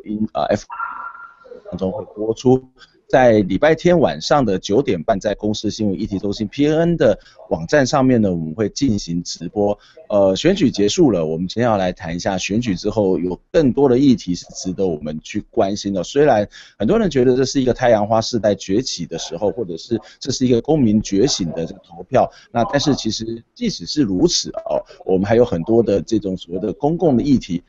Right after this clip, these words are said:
在这个选举的过程当中，它几乎是被忽略跟淹没。但是选完之后，我们必须要回过头来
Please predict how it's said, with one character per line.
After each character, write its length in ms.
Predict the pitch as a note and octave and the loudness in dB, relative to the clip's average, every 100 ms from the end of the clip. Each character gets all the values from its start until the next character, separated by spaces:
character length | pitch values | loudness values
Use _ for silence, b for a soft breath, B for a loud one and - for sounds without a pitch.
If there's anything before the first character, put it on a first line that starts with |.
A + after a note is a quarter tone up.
| _ | _
在 220 | C#3 A2 | 2 2
这 80 | A2+ | 2
个 80 | A2 | 0
选 180 | G2 | 0
举 120 | G#2+ E2 | -4 -6
的 100 | F#2 | -4
过 140 | A2+ | -2
程 180 | F#2 F2+ | -2 -4
当 180 | F#2+ G2+ | -4 -2
中， 120 | G#2 | -2
它 80 | A2 | -2
几 180 | A#2+ | -2
乎 180 | A#2 B2 | -2 -2
是 160 | B2 - | -4 -4
被 140 | B2 | -2
忽 300 | A2+ - C#3+ | -2 2 2
略 220 | D3+ C3+ F#2+ | 4 4 2
跟 280 | A#2 A#2 A#2 | 2 0 2
淹 180 | C3+ C3+ | 2 4
没。 260 | D#3+ C3 - b - | 4 2 0 b -2
但 100 | A#2 | -2
是 300 | A2 B2 A2 | 0 -2 -2
选 220 | - - G2 | -2 -2 -2
完 160 | - | -4
之 120 | D3+ | -2
后， 180 | F#3+ G3 | 2 4
我 220 | C3 E2+ | 4 2
们 140 | F2+ F#2+ | -4 -4
必 120 | C3 | -4
须 100 | G#2+ | 0
要 80 | G#2+ | 0
回 180 | G#2 F2+ | 0 -4
过 200 | - D3+ | 0 0
头 180 | - F#2 | 0 -4
来 180 | D#2+ | -2